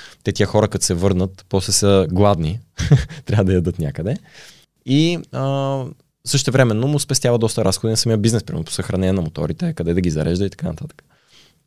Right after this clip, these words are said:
Така че това е един много хубав бизнес, а, понеже има много хора, които имат в техния край, м, някакви, примерно, имоти, нещо семейно имат, което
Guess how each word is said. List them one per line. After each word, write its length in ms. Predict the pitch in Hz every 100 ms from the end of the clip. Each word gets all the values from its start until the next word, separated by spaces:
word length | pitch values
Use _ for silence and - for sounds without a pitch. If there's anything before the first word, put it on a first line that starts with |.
| _ _ _ _ -
Така 160 | -
че 100 | 117
това 140 | - 123
е 40 |
един 140 | 123 123
много 160 | 120
хубав 240 | 117 123 98
бизнес, 420 | 110 127 131 -
а, 220 | 110 104 98 98
понеже 240 | 90 117 113
има 80 | 117
много 200 | 107 107
хора, 200 | 117 113
които 340 | - 110 123 123 - - - - - - - - - - _
имат 300 | 147 160 156
в 100 | 104 98
техния 340 | 135 135 143 123
край, 360 | - 110 95 90 - - -
м, 80 | - - 143 143 143 135
някакви, 600 | 131 139 131 - - 131
примерно, 460 | - 120 120 107 110
имоти, 400 | 104 98 98 92
нещо 260 | 98 -
семейно 400 | - 104 98 98
имат, 240 | 95 104 -
което 400 | 107 104 117